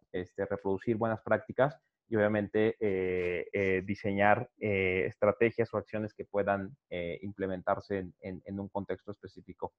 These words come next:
Te felicito, Ishel, eh, agradezco obviamente tu espacio y, y, bueno, pues le deseo un, un excelente día a tu audiencia y, y obviamente, pues, pueden contactarme en las redes sociales, este, sin ningún problema.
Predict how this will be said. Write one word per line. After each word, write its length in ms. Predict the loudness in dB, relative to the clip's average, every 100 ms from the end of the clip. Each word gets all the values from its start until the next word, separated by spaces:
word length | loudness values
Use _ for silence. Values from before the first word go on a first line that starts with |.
| _ _ _
Te 80 | -4
felicito, 380 | -2 0 0 0
Ishel, 400 | 4 2 2 -2
eh, 340 | 0 2 2 2
agradezco 500 | 4 4 2 0 2
obviamente 380 | 2 0 -4
tu 140 | -4 -6
espacio 600 | 2 4 4 2 0 0
y, 500 | -2 0 0 -2 -4
y, 220 | -8 -8 -6
bueno, 200 | -6 -6
pues 120 | -6
le 80 | -4
deseo 520 | -4 -4 -2 0 -2 -8
un, 320 | -8 -8 -8
un 180 | -8 -8
excelente 440 | -8 -6 -6 -4 -4
día 220 | -2 -2
a 60 |
tu 80 | -2
audiencia 520 | -2 -2 -4 -2 -4 -6 _ _ -10
y, 360 | -6 -4 -4 0
y 40 |
obviamente, 400 | 2 2 0 -6
pues, 180 | -10 -8 -2
pueden 380 | 0 0 -4 -8
contactarme 560 | -6 -4 -4 -2 -4 -4
en 80 | -6
las 80 |
redes 200 | -6 -6
sociales, 520 | -8 -6 -6 -6 -10 -10
este, 260 | -12 -12 -14
sin 180 | -10
ningún 220 | -10 -10 -12
problema. 300 | -12 -14